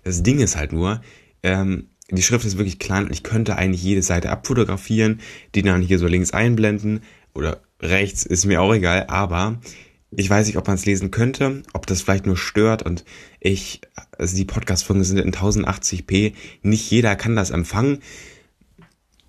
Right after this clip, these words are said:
Und, äh, ja, deshalb, also,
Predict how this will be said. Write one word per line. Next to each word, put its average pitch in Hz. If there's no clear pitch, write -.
Und, 104
äh, 87
ja, -
deshalb, -
also, 78